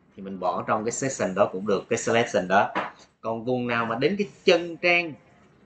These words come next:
thì mình bỏ vô cái footer. Rồi, như vậy nó có định nghĩa sẵn. Thì chỗ này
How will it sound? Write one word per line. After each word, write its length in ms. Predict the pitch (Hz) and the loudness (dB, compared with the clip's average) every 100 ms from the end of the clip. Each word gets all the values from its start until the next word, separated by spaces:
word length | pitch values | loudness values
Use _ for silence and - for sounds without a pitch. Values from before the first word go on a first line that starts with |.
| _ - | _ -12
thì 80 | 101 | -8
mình 180 | 101 92 | -6 -4
bỏ 180 | 90 | -4
vô 200 | 120 120 104 | 0 0 0
cái 80 | 127 | -2
footer. 360 | 156 - 107 92 - - - _ _ _ _ _ _ 143 - _ _ _ _ _ _ _ - | -2 0 2 2 -2 -16 -20 _ _ _ _ _ _ -20 -20 _ _ _ _ _ _ _ -10
Rồi, 180 | 101 101 - - - _ - | -6 -6 -10 -20 -20 _ -10
như 80 | 123 | -6
vậy 160 | 104 | -4
nó 100 | 98 | -6
có 260 | 117 123 135 | -2 0 0
định 160 | 98 92 | -4 -4
nghĩa 160 | 92 | -2
sẵn. 360 | 107 107 92 113 131 - _ _ | 0 0 0 0 -8 -18 _ _
Thì 300 | 117 127 117 117 | -2 0 0 -2
chỗ 220 | 104 156 | -2 -2
này 320 | 147 120 104 | 0 0 0